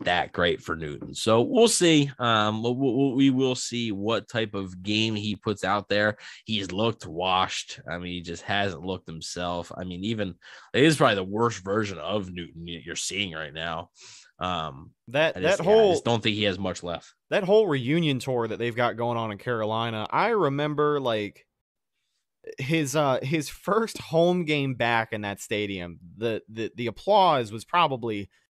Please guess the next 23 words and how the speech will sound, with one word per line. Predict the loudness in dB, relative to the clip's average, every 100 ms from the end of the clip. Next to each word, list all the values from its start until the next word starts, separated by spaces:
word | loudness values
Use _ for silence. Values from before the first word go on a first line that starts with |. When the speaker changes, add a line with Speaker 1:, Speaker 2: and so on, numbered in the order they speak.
| _ 0
Speaker 2:
the | 0
loudest | 2 4 6 6 2 0
it | -2
has | -2 -4
been | -4 -2 -2 -2 -4
the | -4 -2
entire | -4 -6 0 2 4 0
season. | -2 -4 -4 -6 -12 _
And | -6 -2
then | 0
that | 0
honeymoon | 0 -2 0 -2 -2
phase | -2 0 0
ended | -2 -2 -2
after, | -2 -2
like, | -6 -6
the | -4
first | -4 -4 -2
five | 0 0
minutes | -2 -10 -12
of |
the | -14
game. | -14 -20